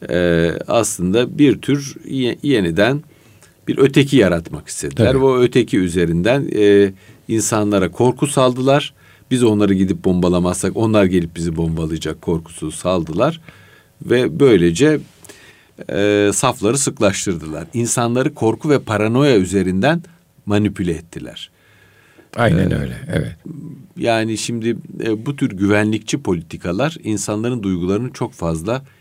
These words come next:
Speaker 1: e, maalesef, e, suistimal ediyor.
Speaker 2: Bir de özgürlük meselesi var. Şimdi
Speaker 1: Hı hı.
Speaker 2: mesela... Batı diyor ki, "Özgürlük çok önemlidir." diyor. Peki bu özgürlük yaptığına bakıyorsunuz.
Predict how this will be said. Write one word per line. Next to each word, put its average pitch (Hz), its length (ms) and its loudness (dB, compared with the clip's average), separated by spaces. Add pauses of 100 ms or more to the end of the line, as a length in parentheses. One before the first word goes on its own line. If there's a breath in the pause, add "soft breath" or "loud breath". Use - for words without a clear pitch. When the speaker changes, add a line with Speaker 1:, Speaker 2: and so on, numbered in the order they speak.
(420 soft breath)
Speaker 1:
e, 90 160 -2
maalesef, 90 720 -4 (100)
e, 85 680 -4
suistimal 90 680 -4
ediyor. 71 420 -10 (1300 soft breath)
Speaker 2:
Bir 147 80 2
de 185 80 4
özgürlük 151 460 2
meselesi 80 460 0
var. 80 160 2
Şimdi - 180 0
Speaker 1:
Hı 120 60 4
hı. 110 40 2
Speaker 2:
mesela... 113 360 4 (580 loud breath)
Batı 117 260 0
diyor 175 180 6
ki, 107 180 2 (260)
"Özgürlük 117 440 2
çok 135 180 -2
önemlidir." 87 480 2
diyor. - 360 -2 (600 soft breath)
Peki 139 380 2
bu 180 120 4
özgürlük 143 480 2
yaptığına 127 480 2
bakıyorsunuz. 87 720 -2